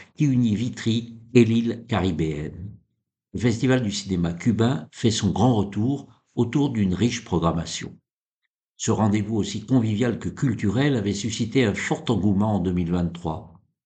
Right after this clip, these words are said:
Cette année, son organisation réunit de nombreux partenaires locaux.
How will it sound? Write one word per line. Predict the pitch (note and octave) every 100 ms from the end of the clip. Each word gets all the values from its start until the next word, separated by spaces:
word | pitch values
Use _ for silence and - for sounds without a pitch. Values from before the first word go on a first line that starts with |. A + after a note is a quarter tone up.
| _ _
Cette | - F2+ -
année, | E2+ A2+ C#3+ - - -
son | - - E2+
organisation | G2 G2+ F#2+ F2+ F2+ - C#3+
réunit | A#2 G2 G2 A2+ A2+
de | F#2
nombreux | F#2 D#3 C3+ C3
partenaires | - G2 - A2 B2+
locaux. | G2 G2+ G2+ F2 -